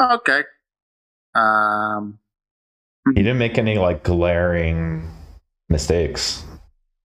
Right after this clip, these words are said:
Speaker 1: They only won sixteen to ten over the Pittsburgh Steelers. I mean, that could have been, like, the wonkiness getting out of him, and he was getting back into the game. He went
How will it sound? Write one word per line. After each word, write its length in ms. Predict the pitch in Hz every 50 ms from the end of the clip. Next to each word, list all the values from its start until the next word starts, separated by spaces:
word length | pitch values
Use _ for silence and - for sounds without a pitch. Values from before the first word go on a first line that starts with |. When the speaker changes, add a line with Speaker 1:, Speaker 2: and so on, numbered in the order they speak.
| _ _ _ _ _ _ _
Speaker 1:
They 80 | 110 110
only 220 | 123 139 143 135
won 200 | 127 127 117 98
sixteen 640 | - - - - - - - - - - 135 131 120
to 100 | 107 92
ten 400 | - - - - 117 110 104 98
over 300 | 101 101 95 95 98 95
the 220 | 85 85 87 - _ _ - -
Pittsburgh 460 | 117 117 - - - - 110 110 101
Steelers. 920 | - - - - 107 107 104 101 95 - - - - - - - - - - _ _ _ _ _ _ - _ _ _ _ _ _ _ _ _ _ _ _ _ _ _ _ _ _ _
I 60 | -
mean, 320 | 101 107 110 107 104 107 113 - _ _
that 160 | 127 120 117
could 120 | - 131 120
have 120 | 117 107
been, 200 | 95 113 107 104
like, 260 | 104 101 101 98 95 - _ _
the 80 | - 101
wonkiness 720 | 98 95 98 101 101 98 - - 98 92 92 90 92 - -
getting 240 | - 101 95 - 98
out 160 | 98 95 95
of 100 | 95 90 95
him, 180 | 98 95 92
and 100 | 90 90
he 140 | 92 92 92
was 180 | 95 92 90 87
getting 280 | - 104 92 87 92 87
back 220 | 92 92 92 -
into 240 | 95 92 - - 90
the 80 | 87
game. 320 | 87 92 90 90 87 85 _ _ _ _ _ _ _ _ _ _ _ _ _ _ _ _
He 180 | - 120 123
went 680 | 120 120 120 117 117 117 113 113 113 113 110 110 107